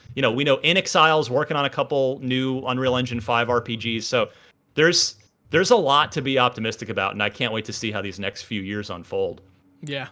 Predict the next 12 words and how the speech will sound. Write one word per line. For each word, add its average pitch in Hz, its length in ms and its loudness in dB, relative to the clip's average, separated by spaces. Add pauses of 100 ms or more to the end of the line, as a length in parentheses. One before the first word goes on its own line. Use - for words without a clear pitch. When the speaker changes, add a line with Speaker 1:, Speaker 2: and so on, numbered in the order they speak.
Speaker 2:
no, 170 240 2
you're, 165 220 -2 (120)
you've 151 200 -10
hit 190 100 -2
the 156 100 -6
nail 147 240 -4
on 139 100 -8
the 131 60 -12
head 147 260 -10
there. 139 120 -8
I 135 100 -8
think 160 280 -10